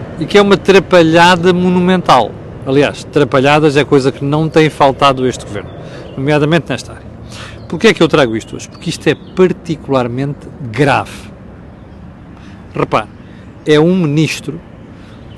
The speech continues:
um titular de um órgão do Estado, embora por nomeação do Primeiro-Ministro. Não é um ministro qualquer, não é do trabalho, não é, com, com,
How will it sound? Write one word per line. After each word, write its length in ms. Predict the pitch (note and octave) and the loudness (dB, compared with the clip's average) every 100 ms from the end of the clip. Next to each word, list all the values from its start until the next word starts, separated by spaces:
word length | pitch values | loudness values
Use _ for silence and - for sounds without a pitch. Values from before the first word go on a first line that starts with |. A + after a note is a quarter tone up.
| - | -6
um 160 | E3 D#3 | -2 -2
titular 800 | - C#3 - C#3 C#3 D3+ F3 F#3+ - | -2 -4 -2 2 4 2 0 -6 -16
de 160 | C3 D#3 | -4 -2
um 160 | F3+ | 2
órgão 400 | E3 D3 C3+ G#2+ - - - | 4 4 2 -4 -12 -20 -12
do 120 | B2 | -8
Estado, 480 | C#3 - D3 G#2 - - - - - - - - - | -8 -2 -2 -2 -6 -20 -20 -20 -20 -20 -20 -18 -12
embora 300 | A2+ C3 C3 | -4 -4 -2
por 160 | D3 | -4
nomeação 380 | D3 D3+ C#3+ D#3+ | -2 0 0 -2
do 80 | D3+ | -4
Primeiro-Ministro. 480 | F3+ D#3 A#2+ - - - - - - - - - - - - | -6 -10 -12 -20 -20 -20 -20 -20 -20 -20 -20 -20 -20 -20 -4
Não 200 | E3 E3+ | 0 4
é 80 | F3+ | 4
um 80 | F#3+ | 4
ministro 540 | F3+ F3 F3 - - | 2 0 0 -4 -12
qualquer, 840 | - F3 F3 F3 - D3+ C#3+ A#2+ - - - - | 0 2 4 0 0 2 2 2 -4 -16 -20 -16
não 360 | C3 B2 B2 C3 | -10 -8 -6 -4
é 320 | C3+ C#3+ C3+ - - | -2 -2 -4 -10 -18
do 80 | |
trabalho, 720 | A#2 D#3 D#3 D3 D3 C#3+ A2 A2 - - - - B2+ | -2 2 4 4 4 4 0 -6 -20 -20 -20 -16 -10
não 400 | C3+ D3 C#3+ C#3+ | -6 -4 -2 2
é, 380 | D3+ E3 D#3+ B2 - | 4 4 4 -2 -12
com, 160 | A#2 G#2+ - - | -14 -14 -20 -12
com, 140 | B2+ | -12